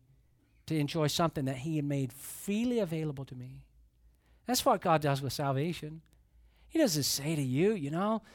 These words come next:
"I'm gonna give you this because you've earned it, because you've been a good boy, because you've been a good girl, and you passed all the tests." He said, "I offer you to the gift of salvation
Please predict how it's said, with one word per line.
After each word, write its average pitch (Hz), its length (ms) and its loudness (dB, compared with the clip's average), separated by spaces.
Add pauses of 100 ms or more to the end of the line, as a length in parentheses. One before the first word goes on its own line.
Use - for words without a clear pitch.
(180)
"I'm 196 160 0
gonna 180 160 4
give 226 380 0
you 156 140 4
this 156 240 2
because 151 340 -2
you've 143 220 0
earned 175 320 2
it, 143 100 2
because 143 300 -6
you've 151 80 -2
been 147 120 0
a 131 40 0
good 165 260 0
boy, 143 220 -2
because 151 260 -4
you've 135 80 -4
been 127 120 -2
a - 20 -2
good 156 240 -2
girl, 135 340 0 (240)
and 135 80 -4
you 131 60 0
passed 147 360 -4
all 131 120 -2
the 120 80 -4
tests." 143 440 -4 (160)
He - 120 -6
said, 156 180 2
"I 139 100 0
offer 190 280 -2
you 147 160 -2
to 143 80 -2
the 135 80 -2
gift 160 180 -4
of 143 100 -8
salvation 147 720 -2